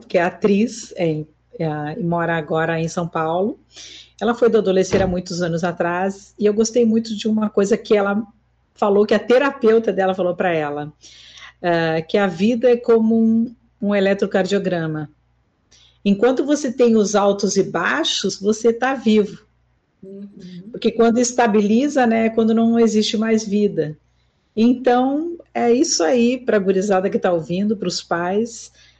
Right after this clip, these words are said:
Speaker 1: É nas, nas baixadas que a gente ganha força pra levantar, né? Porque quando um barco, quando uma onda levanta um barco, parece que todo mundo levanta junto. Então, se as pessoas que tão com depressão não tão legal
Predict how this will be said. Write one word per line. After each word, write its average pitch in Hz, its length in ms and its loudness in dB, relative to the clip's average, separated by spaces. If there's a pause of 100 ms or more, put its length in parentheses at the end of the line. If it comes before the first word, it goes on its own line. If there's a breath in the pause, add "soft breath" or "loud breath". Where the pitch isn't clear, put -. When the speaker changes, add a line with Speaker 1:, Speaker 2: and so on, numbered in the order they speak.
(240 soft breath)
Speaker 1:
É 185 560 2 (260)
nas, 208 460 2
nas 208 380 -2
baixadas 226 720 0
que - 80 0
a 240 60 4
gente 226 220 0
ganha 208 280 2
força 208 340 0
pra 190 100 -2
levantar, 175 680 -4
né? 185 160 -8
Porque - 180 -14
quando 220 380 4
um 208 100 4
barco, 196 640 0 (300 soft breath)
quando 208 220 4
uma 220 180 4
onda 214 360 6
levanta 202 480 4
um 185 120 0
barco, 214 360 0
parece 208 280 2
que 226 100 -2
todo 233 240 2
mundo 220 180 4
levanta 180 400 0
junto. 175 560 -4 (460 soft breath)
Então, 190 320 2
se 214 100 0
as 233 120 0
pessoas 233 400 2
que 240 100 -6
tão 196 460 -2
com 190 160 -6
depressão 180 760 -4
não 208 220 0
tão 208 140 2
legal 175 680 2